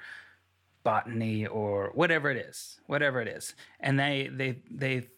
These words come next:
end up telling themselves that, "Oh, I'm not into science." But actually, I mean, kind of like our show answers questions through science, w-, like we were talking about earlier, like, you know, how, how are books related to science? How are words related to science? How,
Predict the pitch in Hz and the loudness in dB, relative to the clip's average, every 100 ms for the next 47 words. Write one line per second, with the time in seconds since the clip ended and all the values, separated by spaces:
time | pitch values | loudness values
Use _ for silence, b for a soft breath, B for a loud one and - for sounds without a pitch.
0 | - 143 135 - 147 143 123 113 120 110 | -2 0 0 2 2 2 2 0 0 -2
1 | 107 - 98 - 170 160 151 143 139 - | -2 -2 -4 -2 0 2 2 0 0 0
2 | 127 113 - 113 - - - 214 - 214 | -2 -4 -6 -8 -6 -4 -4 -4 -2 0
3 | 170 - B B 139 143 139 151 160 160 | -2 -6 B B 2 4 4 2 2 2
4 | 151 143 - 143 143 - - _ _ _ | 2 0 0 0 0 -2 -8 _ _ _
5 | _ _ _ 139 147 160 143 - 127 - | _ _ _ 0 2 2 0 0 0 0
6 | 147 151 160 160 160 160 - 131 131 127 | -2 -2 -2 0 -2 -2 -6 -4 -2 0
7 | 135 127 131 120 127 117 131 156 147 143 | 0 0 0 0 0 0 2 0 0 0
8 | 123 107 - B B B B B _ _ | -2 -4 -6 B B B B B _ _
9 | _ _ - 123 107 - - - 135 147 | _ _ 0 2 4 0 -2 0 2 2
10 | - 156 143 120 - - 117 107 107 127 | 2 2 2 0 -2 -2 0 0 -2 -4
11 | - 107 - - 170 135 147 170 151 113 | -2 -2 0 2 2 2 2 0 -2 -6
12 | 101 92 - 104 - 104 110 - 139 135 | -6 -10 -12 -12 -8 -8 -10 -4 0 2
13 | 135 135 | 2 0